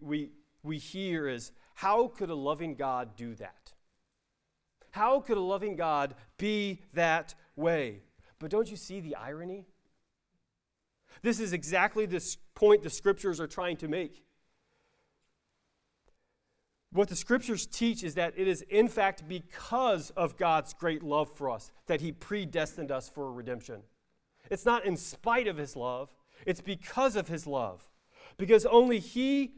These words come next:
can see just how bad our hearts are. Only he can see that our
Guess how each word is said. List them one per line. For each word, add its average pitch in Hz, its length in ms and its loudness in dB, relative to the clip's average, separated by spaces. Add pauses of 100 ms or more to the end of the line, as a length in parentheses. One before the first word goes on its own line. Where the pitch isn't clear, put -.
(120)
can 208 160 2
see 170 760 -4 (1080)
just 202 240 -4
how 196 500 -4
bad 143 420 -2
our 123 180 -6
hearts 113 340 -10
are. 95 300 -16 (2500)
Only 254 300 8
he 269 380 4
can 226 180 -4
see 147 640 -6 (1120)
that 190 200 -2
our 175 120 0